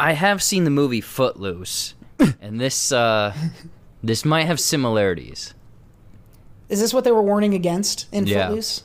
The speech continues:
Speaker 3: If
Speaker 1: I
Speaker 3: you
Speaker 1: think it
Speaker 3: started
Speaker 1: was.
Speaker 3: dancing in their town?
Speaker 1: Yeah.
Speaker 3: Oof.
Speaker 1: The dancing
Speaker 3: I think
Speaker 1: epidemic. I'm gonna say that this is, uh, nonsense because I don't feel like, um, hmm.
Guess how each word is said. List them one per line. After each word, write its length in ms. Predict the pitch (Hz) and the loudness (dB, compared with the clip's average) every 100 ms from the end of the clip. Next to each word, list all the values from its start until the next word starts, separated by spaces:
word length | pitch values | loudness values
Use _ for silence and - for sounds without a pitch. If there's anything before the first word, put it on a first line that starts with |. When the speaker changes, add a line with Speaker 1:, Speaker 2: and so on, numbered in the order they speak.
| - - | -14 -10
Speaker 3:
If 100 | 202 | 0
Speaker 1:
I 40 | |
Speaker 3:
you 80 | 185 | 2
Speaker 1:
think 120 | 147 | 2
it 20 | |
Speaker 3:
started 120 | 214 | 2
Speaker 1:
was. 120 | 202 180 | 0 -2
Speaker 3:
dancing 220 | 180 180 | -2 -2
in 60 | 175 | -2
their 100 | 170 | -2
town? 300 | 180 185 190 - - - - | -4 -6 -8 -16 -20 -20 -8
Speaker 1:
Yeah. 320 | 101 76 82 - - | -6 -4 -8 -14 -10
Speaker 3:
Oof. 480 | 180 156 - - - - - - | -8 -6 -8 -16 -20 -20 -18 -10
Speaker 1:
The 220 | 110 113 | -2 0
dancing 760 | 107 104 123 131 135 - 143 135 | -2 -2 0 0 0 -2 -2 0
Speaker 3:
I 20 | |
think 160 | 143 113 | 0 -2
Speaker 1:
epidemic. 1300 | 117 - 110 101 110 104 98 80 52 - - - - - - - - - - - - - - - | -2 -2 -4 -4 -2 -2 -2 -8 -14 -20 -20 -20 -20 -20 -20 -20 -20 -20 -20 -20 -20 -20 -10 -2
I'm 140 | 156 | 0
gonna 160 | 226 185 | 0 0
say 220 | - 139 | 0 0
that 180 | 113 98 | -2 -2
this 200 | 113 110 | -4 -2
is, 220 | 95 90 | -2 0
uh, 480 | 92 90 87 87 85 | 0 0 0 -2 -2
nonsense 680 | 92 104 113 110 123 113 113 | 0 0 0 -2 -2 -2 -4
because 280 | - 101 98 | -6 -4 -2
I 100 | 98 | -2
don't 160 | 101 | -4
feel 240 | - 107 104 | -6 -2 0
like, 200 | 98 92 - - - - | 0 -4 -12 -20 -20 -6
um, 140 | 120 113 | -6 -6
hmm. 540 | - 165 170 165 | -4 -2 0 0